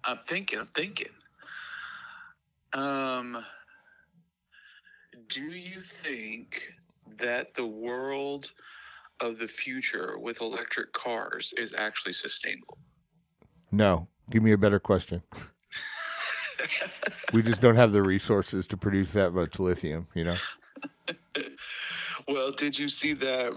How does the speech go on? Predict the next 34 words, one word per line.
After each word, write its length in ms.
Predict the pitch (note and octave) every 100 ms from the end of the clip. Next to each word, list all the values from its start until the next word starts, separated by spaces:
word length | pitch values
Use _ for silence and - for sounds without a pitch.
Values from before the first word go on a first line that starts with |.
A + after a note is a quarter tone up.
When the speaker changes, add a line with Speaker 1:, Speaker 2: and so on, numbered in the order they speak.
| A2+
Speaker 1:
video 420 | B2+ C3 C3+ C3+
on 160 | B2 A#2
Joe 140 | B2+ B2
Rogan's 300 | B2 B2+ -
podcast? 800 | B2+ C3 - C#3+ D3 D#3 - - _
Speaker 2:
Uh-uh. 360 | G#2 G2+ F2 F2 _ _ - - _ _ -
Speaker 1:
Of 200 | A#2+ G#2
the 80 | A2+
lithium 520 | G#2+ A#2+ D3 D3 D3
mine? 420 | D3+ D#3+ F3 F3+ - - - - -
Speaker 2:
No. 320 | F#2 F2 F#2
Speaker 1:
Where 200 | A#2+ A#2+
it's 120 | A#2 -
supposed 300 | C3+ B2+ -
to 60 |
be, 120 | A#2+
like, 200 | A#2 A2
all 200 | A2 A2 G#2
automated 540 | A#2 A#2+ A#2+ B2 A#2
and 100 | A#2
everything, 520 | A#2+ A#2+ - B2 A#2
and 120 | A2
it 160 | A2 G2
turns 320 | - A#2 A2+
out 180 | A2+ A2+
there's 200 | A2+ G#2+
no 160 | A2+ A2+
s-, 280 | - - -
there's 160 | A2+
not 100 | A#2 A2
supposed 160 | A2+
to 40 | A#2
be 100 | A2+
any 220 | A2+